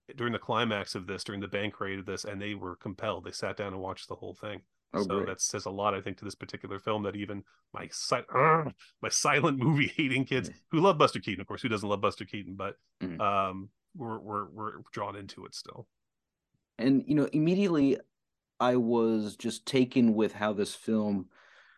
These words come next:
Speaker 2: plays with identity, which is gonna be a running theme through, you know, all of these movies. But, you know, when Agent three twenty-six first appears, he is in his hobo disguise, but he's,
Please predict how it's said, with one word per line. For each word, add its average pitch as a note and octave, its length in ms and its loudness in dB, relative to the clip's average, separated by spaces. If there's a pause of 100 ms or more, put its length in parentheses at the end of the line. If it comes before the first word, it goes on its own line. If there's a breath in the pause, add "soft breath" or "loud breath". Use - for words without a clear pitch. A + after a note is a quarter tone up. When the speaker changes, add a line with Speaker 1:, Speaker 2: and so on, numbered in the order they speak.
(460 soft breath)
Speaker 2:
plays A#2 320 6
with G#2 140 0
identity, F#2+ 540 4
which F2 160 -2
is E2 100 -10
gonna F#2 180 0
be F2+ 140 -2
a F2+ 60 2
running F2 280 -2
theme E2+ 260 -6
through, D#2+ 200 -12
you D#2 160 -8
know, D2+ 180 -8 (340)
all G#2+ 180 6
of G#2+ 60 6
these F#2 180 0
movies. E2+ 380 0 (180)
But, F#2+ 280 2
you G2+ 60 0
know, G2+ 100 2
when A2+ 140 4
Agent C3+ 260 4
three C#3 200 0
twenty-six A#2+ 580 0
first - 260 -2
appears, B2 380 2
he B2+ 220 6
is D3 180 4
in B2 120 6
his G#2+ 180 0
hobo A2+ 380 2
disguise, G#2+ 800 0 (640 soft breath)
but C3 440 4 (400)
he's, C3+ 640 2